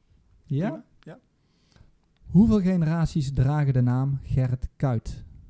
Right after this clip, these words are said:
Speaker 2: Waarvan ik het weet, vijf. Achter
Speaker 1: Vijf?
Speaker 2: elkaar.
Speaker 1: Oké. Papua, België, Amerika, Canada of toch Nederland?
Speaker 2: Nederland.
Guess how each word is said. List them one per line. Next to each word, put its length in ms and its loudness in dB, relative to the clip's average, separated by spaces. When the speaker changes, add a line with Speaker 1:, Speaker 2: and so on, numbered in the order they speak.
Speaker 2:
Waarvan 340 -4
ik 60 -4
het 120 -8
weet, 200 -8
vijf. 460 -10
Achter 160 -20
Speaker 1:
Vijf? 80 -2
Speaker 2:
elkaar. 340 -12
Speaker 1:
Oké. 380 -10
Papua, 600 -2
België, 720 0
Amerika, 760 0
Canada 600 0
of 180 -8
toch 400 -4
Nederland? 680 -6
Speaker 2:
Nederland. 540 -10